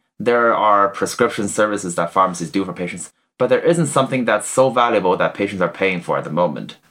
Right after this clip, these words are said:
We decided to invent a solution that is inspired by a similar solution in the States,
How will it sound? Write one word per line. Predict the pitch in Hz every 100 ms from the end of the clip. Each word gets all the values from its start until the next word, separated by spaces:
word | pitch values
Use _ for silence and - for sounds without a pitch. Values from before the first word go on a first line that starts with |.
| _ _
We | 101 120
decided | 120 113 113
to | 107
invent | 95 104 104
a | 80
solution | - 90 87 87 87 80
that | 90 87 - _ _ _
is | 117 113
inspired | 110 - - 120 117 104
by | 98
a | 92
similar | - 123 120
solution | 113 95 95 82
in |
the | 87
States, | - 127 123 -